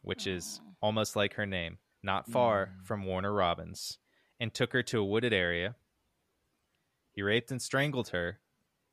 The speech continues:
Speaker 1: and then dumped her body between some trees. He said that he came back to see her body two weeks later and saw that anim-, animals had bitten and chewed at her body,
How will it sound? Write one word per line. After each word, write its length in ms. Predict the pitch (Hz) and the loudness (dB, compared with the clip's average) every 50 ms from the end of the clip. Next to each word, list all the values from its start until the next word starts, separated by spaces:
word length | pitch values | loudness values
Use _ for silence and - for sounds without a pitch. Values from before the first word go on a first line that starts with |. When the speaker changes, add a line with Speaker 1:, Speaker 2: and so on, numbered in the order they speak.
| _ | _
Speaker 1:
and 100 | 101 101 | -6 -4
then 100 | 98 95 90 | -4 -2 0
dumped 260 | - 101 110 120 - | 0 0 2 2 2
her 100 | 131 123 | 0 2
body 320 | 104 110 104 104 104 101 | 4 6 6 6 6 4
between 340 | 95 104 - - - 98 95 | 2 -2 -4 -6 -6 -8 -8
some 200 | - - 98 92 | -8 -10 -10 -12
trees. 680 | - - - 98 90 82 - - - - - - - - _ _ _ _ _ _ _ _ _ _ _ _ _ _ _ _ | -10 -8 -6 -6 -6 -8 -10 -10 -10 -10 -10 -10 -12 -14 _ _ _ _ _ _ _ _ _ _ _ _ _ _ _ _
He 240 | _ - - - 117 | _ -12 -8 -6 -6
said 360 | - - - 131 127 139 135 | -6 -4 0 2 2 2 2
that 140 | - 131 113 | -2 -4 -4
he 120 | - 117 | -6 -10
came 440 | - - - - 127 135 143 147 143 | -12 -12 -8 -6 -4 -4 -4 -2 0
back 360 | 131 127 117 110 104 - - | 2 4 4 4 2 0 -4
to 80 | - 110 | -10 -8
see 220 | - - 113 107 | -6 -6 -6 -4
her 120 | 101 113 107 | -2 -2 -2
body 320 | 98 104 95 95 92 92 | 0 2 2 2 0 -2
two 360 | - - - - - 120 120 120 | -4 -8 -10 -8 -6 -4 -4 -2
weeks 320 | 123 123 117 110 - - | -2 -2 -2 -4 -4 -4
later 460 | 101 98 98 95 87 87 82 85 - _ _ _ _ _ _ _ _ - | -2 -2 -2 -2 -2 -4 -8 -12 -14 _ _ _ _ _ _ _ _ -10
and 100 | 107 104 | -8 -2
saw 180 | - - 113 107 | 2 4 4 4
that 200 | 101 101 - - | 4 2 2 2
anim-, 340 | 107 104 110 113 113 117 113 _ | 0 0 0 0 -2 -4 -6 _
animals 520 | 117 113 120 131 135 117 107 104 101 - - | 0 2 2 2 2 2 0 0 -2 -2 -4
had 200 | - 104 98 - | -4 -4 -2 0
bitten 340 | 104 104 - - 123 120 - | 0 0 0 0 -4 -8 -6
and 200 | - 104 104 101 | -6 -6 -6 -6
chewed 360 | - - - - 113 110 110 | -6 -6 -4 -2 -2 -2 -2
at 100 | 117 110 | -2 -2
her 100 | 120 120 | -2 -2
body, 480 | 113 110 98 92 90 87 87 90 95 | 0 2 2 2 2 2 0 -4 -6